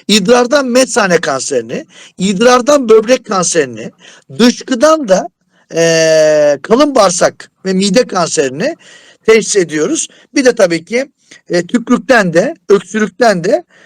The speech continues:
e, akciğer kanserini artık bilebiliyoruz. Bunların mekanizması tümör D N A'sını elde etmek.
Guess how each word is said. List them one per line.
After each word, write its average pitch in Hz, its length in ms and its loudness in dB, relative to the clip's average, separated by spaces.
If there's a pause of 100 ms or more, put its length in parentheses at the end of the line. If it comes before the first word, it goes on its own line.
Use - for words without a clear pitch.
(200)
e, 165 140 2
akciğer 185 480 0
kanserini 170 460 -2
artık 185 260 -2
bilebiliyoruz. 170 540 -2
Bunların 262 300 2
mekanizması 214 800 -2 (280)
tümör 262 360 2
D 190 200 2
N 180 140 2
A'sını 175 240 0
elde 196 240 2
etmek. 156 520 -4